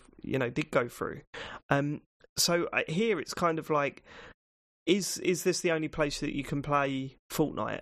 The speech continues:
or Epic Games? Well, no. If you, if you wanna avoid all this, play it on P C, or play it on the Switch,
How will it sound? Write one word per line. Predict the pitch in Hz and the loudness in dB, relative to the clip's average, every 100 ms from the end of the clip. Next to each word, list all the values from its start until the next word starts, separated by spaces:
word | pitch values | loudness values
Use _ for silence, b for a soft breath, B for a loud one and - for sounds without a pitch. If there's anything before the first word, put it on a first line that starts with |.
| - | -2
or | - 117 120 113 - | 0 2 -2 -6 -4
Epic | - 131 143 - | -2 0 -2 0
Games? | 123 110 - - - - _ | 0 -2 -4 -6 -6 -18 _
Well, | 147 | 0
no. | 147 190 | 2 2
If | 165 123 139 160 | 2 -2 -6 -4
you, | 151 | -4
if | - 90 - 151 185 | -2 -4 -2 -2 0
you | |
wanna | 185 151 | 2 0
avoid | 139 180 170 | 2 0 0
all | 117 | -4
this, | 123 151 - - B B - _ - | -4 -2 -4 -4 B B -20 _ -4
play | - 156 | 2 4
it | |
on | 139 | 2
P | 135 147 | 0 -2
C, | 143 190 156 117 - _ | 0 0 0 -4 -12 _
or | - | 0
play | 139 147 135 | 2 2 2
it | 135 | 2
on | - 143 | 0 -2
the | |
Switch, | 147 196 - - - | 0 0 0 -4 -6